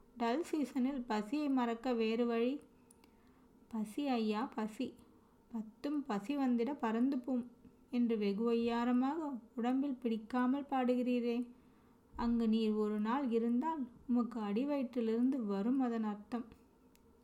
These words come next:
அன்றைக்கு முருகேசனுக்கு குஷி.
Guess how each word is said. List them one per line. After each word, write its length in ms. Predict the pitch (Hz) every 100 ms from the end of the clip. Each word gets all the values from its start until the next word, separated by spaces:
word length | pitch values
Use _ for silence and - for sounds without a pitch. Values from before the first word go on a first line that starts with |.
| - -
அன்றைக்கு 640 | 233 233 233 233 - 285 220 - - -
முருகேசனுக்கு 800 | 247 262 302 320 - 220 196 285
குஷி. 400 | 247 240 233 247